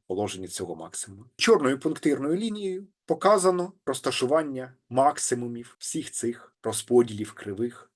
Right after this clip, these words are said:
на графіку. Якщо ж навпаки проінтегрувати закон Планка,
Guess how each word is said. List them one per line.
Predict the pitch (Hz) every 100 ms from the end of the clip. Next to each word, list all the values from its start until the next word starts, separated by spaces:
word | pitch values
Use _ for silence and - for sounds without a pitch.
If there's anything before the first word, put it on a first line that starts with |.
| _
на | 101 104 107 87
графіку. | 87 85 - - _ _ _ - _ _
Якщо | - 143 254
ж | 269
навпаки | 320 - 185 - 120 - _ -
проінтегрувати | 226 240 147 135 139 120 - 202 _
закон | 156 160 180 175 190
Планка, | - 156 165 160 165